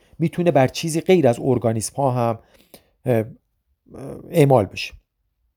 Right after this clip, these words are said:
یک نکته ظریفی در اینجا وجود داره، اینکه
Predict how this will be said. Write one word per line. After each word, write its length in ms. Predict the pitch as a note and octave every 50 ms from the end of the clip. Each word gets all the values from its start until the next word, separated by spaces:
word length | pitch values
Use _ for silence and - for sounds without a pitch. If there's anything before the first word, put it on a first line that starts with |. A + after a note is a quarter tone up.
| _ _ _ _ _ _ _ _ _ _ _ _ _ _ _ _ _ _ _ _ _ _ _
یک 200 | E3+ A3+ C4 C4 _
نکته 320 | E3 E3+ E3 - - G3 G3
ظریفی 340 | D3+ E3+ D3 E3 D#3+ -
در 100 | B2 C3+
اینجا 220 | B2 B2 G#2+ B2+ A#2+
وجود 260 | A2 G2 G2+ G#2 G2
داره، 260 | - G2 F2 F2+ F#2+ _ _ _ _ _ _ _ - _ _
اینکه 540 | - G#3 A#3 A#3+ - - D#3 A#2 F#2+ E2